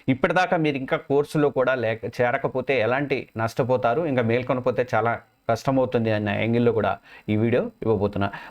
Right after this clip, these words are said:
మనము ఇప్పుడంతా కూడా ఏఐ అంటే కృత్రిమ మేధ గురించి ఎక్కువ మంది ఎక్కువ సార్లు మాట్లాడుకుంటాము. మన ఉద్యోగాల మీద ఇది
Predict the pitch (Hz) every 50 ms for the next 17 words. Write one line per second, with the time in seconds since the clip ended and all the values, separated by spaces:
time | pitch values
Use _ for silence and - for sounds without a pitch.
0 | - - 135 139 139 127 113 - - - 143 120 127 127 135 135 160 151 156 160
1 | 160 143 135 143 151 165 160 139 110 - - 123 127 143 143 - 143 143 - 165
2 | 165 160 151 143 143 139 143 139 127 127 123 123 120 135 110 - - 139 120 123
3 | 117 117 107 98 - - - 113 - - 139 131 117 110 - - 107 - 117 110
4 | 113 113 101 90 98 107 104 - 117 110 104 117 104 101 110 113 127 196 - -
5 | - - - - 120 123 127 127 120 113 117 127 127 123 160 165 165 170 160 151
6 | 147 143 135 135 123 107 - - - - 131 123 123 117 107 -